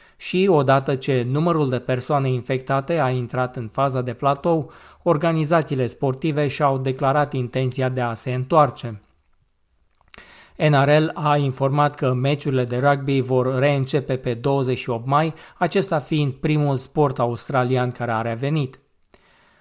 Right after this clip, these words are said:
Următorul pe listă a fost fotbalul australian pe unsprezece iunie.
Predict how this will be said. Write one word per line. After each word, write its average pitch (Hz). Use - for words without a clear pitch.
Următorul 151
pe 131
listă 139
a 123
fost 127
fotbalul 131
australian 127
pe 131
unsprezece 131
iunie. 143